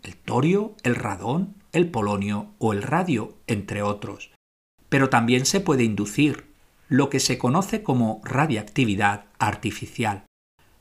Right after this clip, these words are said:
Por ejemplo, en medicina se utilizan los rayos X, así como isótopos radiactivos para el tratamiento y diagnóstico de enfermedades. Pero, ¿por qué algunos núcleos emiten radiactividad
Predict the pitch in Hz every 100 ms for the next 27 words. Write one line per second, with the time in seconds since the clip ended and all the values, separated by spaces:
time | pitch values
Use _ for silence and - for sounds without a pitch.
0 | _ 113 104 101 139 117 98 107 - _
1 | _ _ _ _ - 113 113 98 - 180
2 | 165 101 - - - 123 120 120 107 -
3 | 147 156 107 107 98 - 120 - 107 101
4 | - _ _ _ - 123 - 160 160 165
5 | 151 - 185 175 - 110 - - 120 143
6 | 151 147 - 160 101 104 - - _ _
7 | 135 131 127 135 127 120 123 165 160 117
8 | 101 101 98 123 143 165 185 175 190 160
9 | - 113 101 98 104 101 98 - - _
10 | _ _ _ _ - 135 131 123 120 -
11 | _ _ _ _ 156 156 226 175 110 107
12 | 110 107 - 113 127 156 110 101 98 -
13 | - 120 143 170 104 95 117 120 123 -
14 | 139 165 123 110